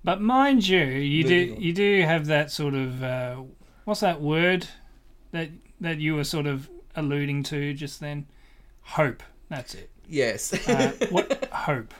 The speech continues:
Speaker 2: There is hope,
Speaker 1: Now,
Speaker 2: yes.
Speaker 1: which, funny enough, Hope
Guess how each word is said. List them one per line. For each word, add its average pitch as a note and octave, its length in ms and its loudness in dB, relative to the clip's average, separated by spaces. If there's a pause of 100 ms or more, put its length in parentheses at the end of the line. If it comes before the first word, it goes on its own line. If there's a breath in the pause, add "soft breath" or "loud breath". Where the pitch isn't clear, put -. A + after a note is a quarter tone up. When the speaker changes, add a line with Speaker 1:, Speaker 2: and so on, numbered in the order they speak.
(380 loud breath)
Speaker 2:
There E3 180 0
is C#3 180 -2
hope, - 40 -2
Speaker 1:
Now, E3 400 4
Speaker 2:
yes. - 320 -16 (540)
Speaker 1:
which, F3 200 2
funny C#4 380 2
enough, F3 720 0 (240)
Hope F3+ 560 0